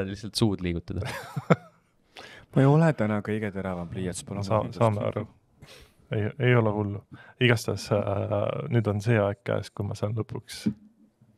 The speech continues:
Speaker 2: Baldur's Gate kolme Macil mängida.
Speaker 1: Ahah.
Speaker 2: See oli küll, äh,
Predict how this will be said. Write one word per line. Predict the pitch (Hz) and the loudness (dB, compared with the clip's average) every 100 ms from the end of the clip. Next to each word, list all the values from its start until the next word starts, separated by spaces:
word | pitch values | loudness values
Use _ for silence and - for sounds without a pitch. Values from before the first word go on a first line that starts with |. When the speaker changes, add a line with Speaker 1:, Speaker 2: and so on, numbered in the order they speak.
| _ - | _ -2
Speaker 2:
Baldur's | 107 101 110 - | 0 0 -4 -4
Gate | 110 107 | -6 -4
kolme | - 104 101 | -2 -2 -2
Macil | 101 104 - 110 104 | -4 -4 -6 -8 -6
mängida. | 107 107 - - - _ - - - _ - | -8 -10 -12 -12 -12 _ -20 -20 -20 _ -6
Speaker 1:
Ahah. | 92 | 4
Speaker 2:
See | 139 | 8
oli | 131 | 8
küll, | 117 117 110 | 8 6 8
äh, | 107 107 107 107 | 8 8 8 6